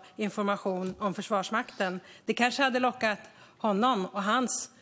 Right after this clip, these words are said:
kompisar till Försvarsmakten i framtiden. Hur kan vi behålla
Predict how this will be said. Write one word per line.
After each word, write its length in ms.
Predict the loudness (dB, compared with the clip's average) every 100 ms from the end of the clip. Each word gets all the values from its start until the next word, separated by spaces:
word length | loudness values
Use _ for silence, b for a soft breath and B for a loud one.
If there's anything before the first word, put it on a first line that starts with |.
| B B
kompisar 560 | 0 0 0 -2 0 0
till 180 | -2 -6
Försvarsmakten 720 | -4 -2 -2 -2 -6 -4 -6
i 60 |
framtiden. 720 | -2 -2 -2 -6 -6 -4 -6 -10 _ _ _ B B B B B B B
Hur 100 | 0
kan 200 | 4 6
vi 120 | 6
behålla 760 | 4 4 4 4 4 2 2